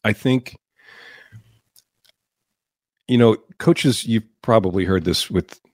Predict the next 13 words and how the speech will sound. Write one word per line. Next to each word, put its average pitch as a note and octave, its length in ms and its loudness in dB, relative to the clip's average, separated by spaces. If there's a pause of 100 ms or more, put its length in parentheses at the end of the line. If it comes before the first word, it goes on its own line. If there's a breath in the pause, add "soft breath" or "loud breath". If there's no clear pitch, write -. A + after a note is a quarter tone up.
(280)
other F2+ 180 2
coaches - 340 -2
too. - 180 -8
Coaches - 360 -2
are G#2 60 0
talking F2+ 360 -2
about D#2 340 -2 (400)
tactical F#2 460 -6
flexibility, D2 800 -8 (1040)
either F#2 460 2 (100)
in A#2 200 4
game F#2+ 360 2 (380)
or F2+ 480 4